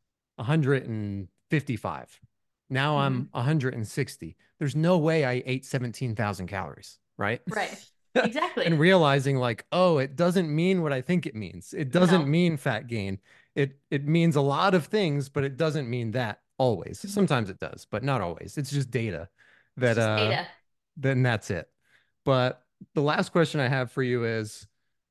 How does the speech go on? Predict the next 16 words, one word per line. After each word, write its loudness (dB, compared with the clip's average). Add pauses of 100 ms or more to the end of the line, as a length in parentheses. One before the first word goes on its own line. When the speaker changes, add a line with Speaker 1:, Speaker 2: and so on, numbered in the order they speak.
(220)
Speaker 1:
what -2
part 2
of 2
your 0
story 0
do 0
most 0
of -4
your -2
clients -4
really 2
resonate 0
with? -8 (680)
And 0
what -2
lesson -4